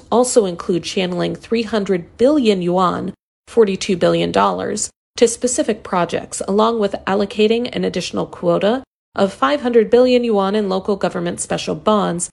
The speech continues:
that will be utilized by the end of October as new infrastructure projects become available for infrastructure financing. Zhou Maohua,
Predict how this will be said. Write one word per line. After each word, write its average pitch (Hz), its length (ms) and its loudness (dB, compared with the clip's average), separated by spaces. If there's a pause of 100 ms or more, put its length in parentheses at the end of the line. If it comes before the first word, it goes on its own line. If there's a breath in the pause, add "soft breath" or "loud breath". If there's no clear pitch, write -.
(240)
that - 160 0
will 254 120 2
be 214 100 0
utilized 240 640 0
by 214 120 4
the 185 160 -4
end 190 160 -2
of 185 60 0
October 180 720 0 (120)
as 247 320 0
new 202 140 2
infrastructure 196 680 -4
projects 175 600 -2
become 202 280 -4
available 175 600 0 (260)
for - 200 2
infrastructure - 680 -6
financing. 180 880 -6 (1200)
Zhou 285 240 4
Maohua, 285 560 0